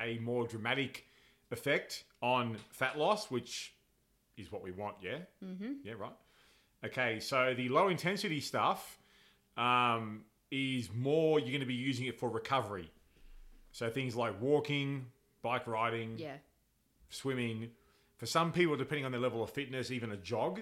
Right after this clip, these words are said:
Speaker 1: could be considered low intensity.
Speaker 2: Mm.
Speaker 1: For me, it would not be.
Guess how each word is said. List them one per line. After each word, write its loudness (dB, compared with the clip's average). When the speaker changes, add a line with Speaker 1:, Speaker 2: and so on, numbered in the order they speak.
Speaker 1:
could -8
be -2
considered -4
low 2
intensity. -4
Speaker 2:
Mm. -6
Speaker 1:
For -14
me, -8
it -12
would -16
not -14
be. -12